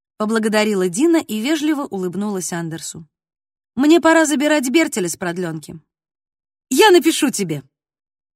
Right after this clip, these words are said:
сказал Андерс после неловкого жеста прощания,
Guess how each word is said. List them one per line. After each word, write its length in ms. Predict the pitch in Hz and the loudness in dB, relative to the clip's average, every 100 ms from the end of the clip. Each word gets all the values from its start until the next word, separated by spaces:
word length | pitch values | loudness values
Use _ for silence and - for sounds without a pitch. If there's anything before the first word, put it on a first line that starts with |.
| _ _ | _ _
сказал 520 | - - 214 220 214 | -10 -4 -2 0 -2
Андерс 380 | - 269 233 202 | -2 -2 -2 -6
после 340 | - 214 - 214 | -8 -8 -4 -4
неловкого 580 | 220 233 208 - 196 | -4 -4 -6 -8 -8
жеста 320 | 196 202 - 185 | -6 -6 -8 -8
прощания, 720 | 202 196 - 302 269 190 | -6 -6 -4 -2 0 -2